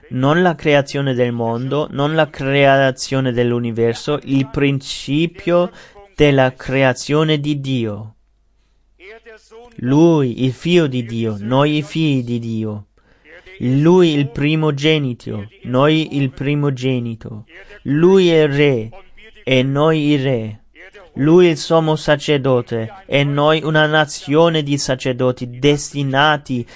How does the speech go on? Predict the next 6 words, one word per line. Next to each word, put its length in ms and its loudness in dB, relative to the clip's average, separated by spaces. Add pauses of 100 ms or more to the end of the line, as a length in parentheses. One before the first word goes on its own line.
(140)
a 160 0
governare 1200 0 (140)
e 220 2
regnare 840 0
con 220 -6
lui. 540 -4